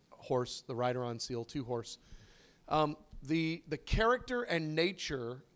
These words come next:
of what this rider is accomplishing is the exact mission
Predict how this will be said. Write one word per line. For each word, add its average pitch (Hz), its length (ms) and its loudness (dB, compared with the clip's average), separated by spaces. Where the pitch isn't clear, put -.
of 135 220 2
what 139 460 4
this 160 240 0
rider 160 560 4
is 127 160 -2
accomplishing 123 840 -2
is 156 160 0
the 156 180 -2
exact 139 760 2
mission 123 480 0